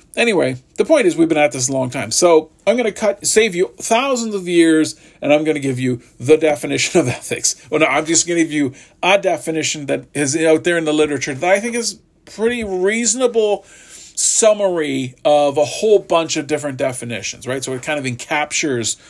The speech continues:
all of that. Ethics deals with questions of right or wrong conduct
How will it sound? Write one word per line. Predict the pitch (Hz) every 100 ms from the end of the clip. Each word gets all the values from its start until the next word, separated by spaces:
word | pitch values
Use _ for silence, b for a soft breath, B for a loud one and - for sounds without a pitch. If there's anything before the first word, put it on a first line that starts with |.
| b _
all | 131 127 120
of | 110 104
that. | 80 - B B B B -
Ethics | 220 262 - 110 - - - 135
deals | 123 202 269 285 262
with | 277 -
questions | - 170 - 156 143
of | 123 113
right | 127 180 226
or | 262
wrong | 190 143 143 139
conduct | 131 107 95 101 143